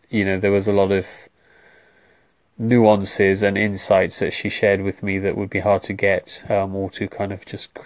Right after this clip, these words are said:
uh, construct on your own. Um, I must admit it was disappointing to hear about some of the experiences she's had with veterinary colleagues.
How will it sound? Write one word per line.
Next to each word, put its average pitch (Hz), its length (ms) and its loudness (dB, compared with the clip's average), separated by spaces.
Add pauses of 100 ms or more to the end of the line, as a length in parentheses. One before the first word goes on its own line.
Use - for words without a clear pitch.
(120)
uh, 98 220 0
construct - 580 -6
on 101 120 -6
your 101 180 2
own. 104 220 0 (1080)
Um, 113 380 6 (1000)
I 123 100 4
must 139 220 4
admit 135 200 4
it 120 60 6
was 113 100 4
disappointing 113 640 2
to 104 100 0
hear 104 240 6
about 101 220 6
some 104 160 -2
of 98 40 -4
the 101 80 0
experiences 101 540 -4
she's - 220 -6
had 98 220 2
with 101 260 -4
veterinary 98 400 -2
colleagues. 98 720 -2